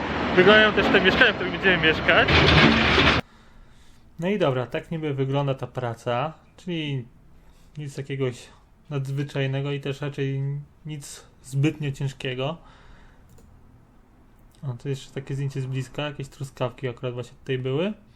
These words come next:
Tu jakieś...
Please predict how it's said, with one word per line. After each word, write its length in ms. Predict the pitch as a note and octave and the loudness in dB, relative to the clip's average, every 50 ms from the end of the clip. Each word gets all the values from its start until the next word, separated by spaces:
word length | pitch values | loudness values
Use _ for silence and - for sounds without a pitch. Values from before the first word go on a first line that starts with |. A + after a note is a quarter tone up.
| _ _ _ _ _ - - - - - _ _ _ _ _ _ _ _ _ _ _ _ _ _ _ _ _ - - _ _ _ _ _ - - _ _ _ - - - _ _ _ _ _ _ _ _ _ - - _ _ _ _ _ _ - _ _ _ - - - - | _ _ _ _ _ -20 -20 -20 -20 -20 _ _ _ _ _ _ _ _ _ _ _ _ _ _ _ _ _ -20 -20 _ _ _ _ _ -20 -20 _ _ _ -20 -20 -20 _ _ _ _ _ _ _ _ _ -20 -20 _ _ _ _ _ _ -20 _ _ _ -20 -20 -20 -14
Tu 80 | - D#3 | -10 -6
jakieś... 720 | D3 C#3+ C#3+ C#3+ C#3+ C#3 C3+ - - C#3+ C3+ - - | -4 -4 -4 -2 -4 -4 -6 -6 -8 -8 -8 -8 -10